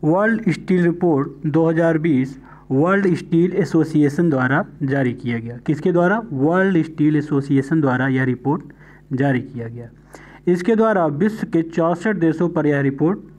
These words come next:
जारी किया गया। कितने देशों पर? चौसठ देशों पर। इस रिपोर्ट के अनुसार वैश्विक स्टील उत्पादन दो हज़ार बीस के लिए एक सौ सैंतीस दशमलव एक मिलियन टन है।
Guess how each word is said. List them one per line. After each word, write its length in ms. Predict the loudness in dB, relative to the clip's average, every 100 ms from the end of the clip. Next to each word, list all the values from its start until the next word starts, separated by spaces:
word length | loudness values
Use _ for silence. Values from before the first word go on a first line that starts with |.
| -18 -6
जारी 320 | -2 -2 -4
किया 220 | -10 -12
गया। 160 | -12 -14
कितने 320 | -8 -2 0
देशों 280 | 2 0 0
पर? 240 | -2 -4 -6 -20 -6
चौसठ 400 | -2 -2 -4 -8
देशों 280 | -10 -12 -14
पर। 200 | -14 -18 -20 -20 -20 -8 -4
इस 160 | 0
रिपोर्ट 340 | 0 2 0 2
के 80 | 0
अनुसार 380 | 0 0 0
वैश्विक 600 | 0 0 0 0 -2 -2 -4 -4
स्टील 380 | -4 0 2 2
उत्पादन 580 | 0 -2 0 0 0 2
दो 120 | 0
हज़ार 300 | 0 0 0
बीस 320 | 0 0 0 0
के 160 | 0
लिए 300 | 2 2 0 -4 -16 -20 -20 -18 0
एक 180 | 0 2
सौ 100 | -4
सैंतीस 440 | 0 0 0 0 2
दशमलव 540 | 0 2 2 2 2
एक 220 | 0 2 0
मिलियन 380 | 2 2 0 -2 -10 -18 -6
टन 160 | -4 -4
है। 240 | -8